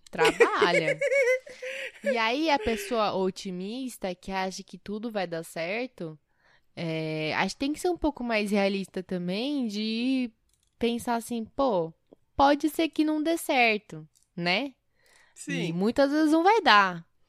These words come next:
Speaker 1: Então, mas eu vou fazer meu esforço aqui pra dar
Speaker 2: <laughs>
Speaker 1: certo, assim. Eu acho que esse é o
Speaker 2: Ca-
Speaker 1: ideal, assim.
Speaker 2: É.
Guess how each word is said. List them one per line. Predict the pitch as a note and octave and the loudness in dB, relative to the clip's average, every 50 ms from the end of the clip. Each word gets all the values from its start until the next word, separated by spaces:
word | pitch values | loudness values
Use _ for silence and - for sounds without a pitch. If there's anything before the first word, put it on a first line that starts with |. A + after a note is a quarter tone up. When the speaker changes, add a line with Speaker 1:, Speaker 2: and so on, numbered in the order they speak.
| _ _ _ _ _ _ _ _ | _ _ _ _ _ _ _ _
Speaker 1:
Então, | - - G3 G3+ A3 C4 D#4+ F4 | -4 -2 -2 0 0 -2 -2 0
mas | C#4+ A#3+ G#3+ | 2 2 2
eu | G3 | 2
vou | F#3+ G#3+ | 2 0
fazer | - B3+ B3+ C4 D4 | 0 0 0 2 2
meu | D4 D4+ E4 | 2 2 0
esforço | E4 - - - E4+ D4 C#4 B3 - | 0 0 0 2 2 2 2 0 -4
aqui | C4+ - C4 B3 A#3 | -6 -4 -4 -4 -4
pra | - - A3 G#3+ | -4 -4 -4 -2
dar | C4 G#3+ G#3+ | -2 -4 -4
Speaker 2:
<laughs> | |
Speaker 1:
certo, | A3+ D4 G3+ E3+ D#3 D3 D3+ - - | -2 -4 -4 -4 -4 -6 -8 -10 -12
assim. | - - - - - - - - _ | -18 -18 -18 -18 -18 -18 -20 -14 _
Eu | - B3 B3+ | 0 2 4
acho | C4 C4+ C#4 - - | 4 4 4 0 -2
que | - C#4 | -4 -4
esse | C4 - C#4 | 0 2 2
é | |
o | C4+ | 2
Speaker 2:
Ca- | B3+ | 2
Speaker 1:
ideal, | B3 C4+ E4+ A4 G4 A3+ G3 F3 E3+ E3 | 2 0 0 2 2 4 4 4 2 2
assim. | D#3+ E3 - - - E3 D#3+ D#3 D3+ D3 D3+ D#3+ - _ _ _ _ _ _ _ _ _ _ _ _ _ | 0 -4 -6 -10 -12 -10 -10 -10 -12 -12 -14 -16 -20 _ _ _ _ _ _ _ _ _ _ _ _ _
Speaker 2:
É. | - C4 B3 G3 F3+ F3+ F3+ F3 | -6 -4 -4 -4 -4 -6 -8 -12